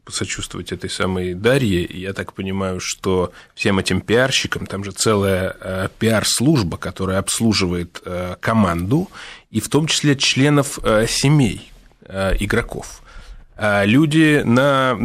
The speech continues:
получают хорошие деньги за, э, создание положительного имиджа, эм, э, футболистам и членам их семей. Значит, я так понимаю, что после выхода этого, э, интервью всей этой пресс-службе очень здорово влетело. Очень здорово.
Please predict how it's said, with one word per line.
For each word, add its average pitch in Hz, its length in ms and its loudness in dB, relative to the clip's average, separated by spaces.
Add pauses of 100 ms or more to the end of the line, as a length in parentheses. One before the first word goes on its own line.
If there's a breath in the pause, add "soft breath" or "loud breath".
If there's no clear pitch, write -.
(140)
получают 123 460 2
хорошие 127 560 0
деньги 135 480 2
за, 143 520 2 (420 loud breath)
э, 113 420 2
создание 131 560 2
положительного 123 760 2
имиджа, 139 720 2
эм, 110 480 2
э, 110 280 0
футболистам 123 680 0
и 117 120 -6
членам 135 440 2
их - 260 -6
семей. - 480 0 (360 loud breath)
Значит, 117 220 0
я 170 140 2
так 175 160 0
понимаю, 147 400 2
что - 160 -2
после 135 300 0
выхода 131 360 0
этого, 123 380 0 (420 loud breath)
э, 120 300 2
интервью 135 420 2
всей 135 220 2
этой 135 120 -2
пресс-службе 139 580 0 (100)
очень 185 360 2
здорово 113 380 2
влетело. - 600 -6 (240)
Очень - 340 -2
здорово. 90 540 -12